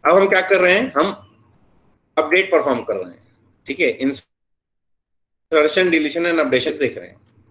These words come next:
तो ये बोल रहा है modify the database so that Jones now lives in New Town। ठीक है, मतलब जोन्स जो एक एम्प्लॉय है उसकी सिटी क्या कर दे रहे हैं हम,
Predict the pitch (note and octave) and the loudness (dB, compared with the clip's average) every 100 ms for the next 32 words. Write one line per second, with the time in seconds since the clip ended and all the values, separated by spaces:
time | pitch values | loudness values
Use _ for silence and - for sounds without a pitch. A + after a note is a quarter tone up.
0 | _ _ _ _ _ _ _ _ _ - | _ _ _ _ _ _ _ _ _ -2
1 | D#3+ F3+ F3 F#3 F3+ D3 D3+ E3 G3 A3 | 2 4 4 4 4 2 2 2 2 2
2 | G#3+ F3+ C#3 D#3 D3+ C#3 F3 - - _ | 0 -2 0 0 2 0 0 -6 -20 _
3 | _ _ - F3 G3+ F#3 F3+ F3+ D3 D#3 | _ _ -4 0 2 4 2 0 -2 -2
4 | G3+ G3 E3 E3+ D3+ D3+ F3 - D#3+ G#3+ | -2 -2 -2 0 0 0 -2 -6 -8 -6
5 | D4 - C3+ C#3 C3+ G#2+ G2+ - _ _ | -10 -12 -8 -6 -6 -8 -10 -14 _ _
6 | _ _ _ _ _ _ _ _ _ _ | _ _ _ _ _ _ _ _ _ _
7 | _ - D3+ C3 E3 F#3 - - _ _ | _ -8 -4 -2 -2 -2 -6 -20 _ _
8 | - - D3+ F#3+ G#3 F#3 F#3 F#3+ D#3+ D3 | -10 2 6 6 4 4 4 4 0 0
9 | D#3 D3+ F3+ F3 D#3+ G#3 A#3 _ _ - | 4 4 6 4 4 0 -8 _ _ -12
10 | D3+ - F#3+ D#3+ C#3 F#3 F3+ E3 E3+ F3 | -8 -2 -2 -2 -4 -4 -2 0 2 4
11 | F3 E3+ C#4+ | 4 2 0